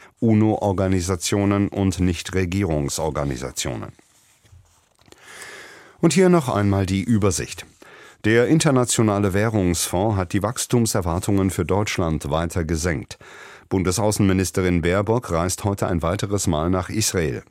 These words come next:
Die bayerische Staatsregierung hat lokale Verbote für Cannabis beschlossen.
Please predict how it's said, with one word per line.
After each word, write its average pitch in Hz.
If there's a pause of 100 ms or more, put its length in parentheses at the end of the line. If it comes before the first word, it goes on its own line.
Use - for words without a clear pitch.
(560)
Die 78
bayerische 117
Staatsregierung 92
hat 107
lokale 123
Verbote 98
für 101
Cannabis 73
beschlossen. -